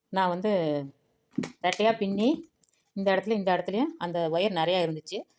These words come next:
ரெட்டை ரெட்டையாவே நான் வந்து சொருவி இருக்கிறேன். நல்லா இறுக்கமா சொருவி இழுத்து கட்டி நல்லா அதை பாருங்க,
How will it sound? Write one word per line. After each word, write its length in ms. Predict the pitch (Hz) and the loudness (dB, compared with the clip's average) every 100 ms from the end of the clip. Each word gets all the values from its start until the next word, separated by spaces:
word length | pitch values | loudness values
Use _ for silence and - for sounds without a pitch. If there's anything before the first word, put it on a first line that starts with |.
| _ _ | _ _
ரெட்டை 180 | 175 196 | -2 0
ரெட்டையாவே 340 | 180 185 180 240 | 0 0 0 0
நான் 100 | 208 | 0
வந்து 140 | 160 - | -2 -4
சொருவி 220 | 160 170 | -4 -2
இருக்கிறேன். 240 | 151 139 - _ - _ _ _ | -6 -8 -12 _ -20 _ _ _
நல்லா 140 | 180 190 180 | -2 0 0
இறுக்கமா 320 | 202 202 190 190 | 0 0 -2 -2
சொருவி 280 | 175 180 190 202 | -2 -2 -2 -2
இழுத்து 220 | 185 185 - | -4 -4 -4
கட்டி 260 | 170 185 254 359 - - - - - - - - 131 160 - - - 170 175 - | -2 0 0 0 -2 -2 -6 -6 -6 -6 -4 -4 -2 -4 -6 -2 0 0 -2 -2
நல்லா 220 | 185 214 285 - - - - - - _ - - | 0 2 0 -2 -4 -4 -4 -6 -10 _ -6 -2
அதை 100 | 185 170 | 0 0
பாருங்க, 220 | 170 | -4